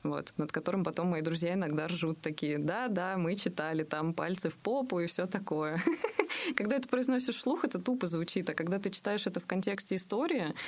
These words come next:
где есть очень много каких-то витиеватых фраз, э, снабжённых ещё там тем, что происходит вокруг. Опять же, эти красные стены, пурпурный потолок, там музыка, которая глухо где-то бьётся в стены. Всё, ты сразу, опять же, уплыл. Ты прям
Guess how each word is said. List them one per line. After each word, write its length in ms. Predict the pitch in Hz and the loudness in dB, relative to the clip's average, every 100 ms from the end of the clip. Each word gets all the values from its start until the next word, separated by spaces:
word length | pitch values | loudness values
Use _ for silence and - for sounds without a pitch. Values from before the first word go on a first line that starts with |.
| - - 156 | -8 -6 -2
где 180 | 165 | 0
есть 220 | 170 180 190 | 2 2 0
очень 200 | 180 185 | 2 2
много 260 | 196 180 | 2 2
каких-то 360 | 165 160 160 160 | 0 -2 -2 -2
витиеватых 560 | 165 - 175 175 170 - | 0 0 0 0 -2 -2
фраз, 480 | 165 165 165 - | -2 -2 -2 -4
э, 460 | - 147 143 139 127 - - - - | -2 -2 0 -2 -2 -4 -4 -4 -2
снабжённых 580 | - 156 156 165 160 156 | 0 0 0 0 0 0
ещё 220 | - 156 - | 0 -2 -2
там 220 | 139 135 131 - - - - - - | 0 0 -2 -8 -8 -10 -14 -6 0
тем, 220 | 196 190 | 2 2
что 160 | 185 | 2
происходит 460 | 180 175 - 190 160 | 2 2 2 2 2
вокруг. 540 | 165 160 190 185 - - | 2 2 2 2 -2 -4
Опять 300 | 147 151 151 | -2 0 0
же, 80 | 147 | 0
эти 140 | 143 | 0
красные 400 | - 156 156 170 | 0 0 2 2
стены, 420 | 160 - 160 165 156 | 2 0 2 2 0
пурпурный 520 | 165 165 165 170 165 | -2 -2 0 2 0
потолок, 680 | 165 170 170 156 170 170 | 0 0 0 2 2 0
там 160 | - 160 | 0 2
музыка, 520 | 170 190 208 180 180 | 4 4 2 2 0
которая 380 | 175 165 170 165 | 0 0 0 0
глухо 380 | 165 185 202 180 | 2 2 2 0
где-то 300 | 170 165 165 | 0 0 0
бьётся 400 | 170 170 170 160 | 2 0 0 -2
в 40 | |
стены. 380 | - - 175 160 | -2 -2 0 0
Всё, 280 | 143 - 185 | 0 0 0
ты 100 | 170 | 0
сразу, 400 | 156 - 175 196 | -2 -2 0 0
опять 260 | 156 - 170 | 0 0 0
же, 100 | 165 | 0
уплыл. 380 | 156 - 160 143 | 0 0 0 0
Ты 100 | 139 | -2
прям 240 | 147 156 | -2 -2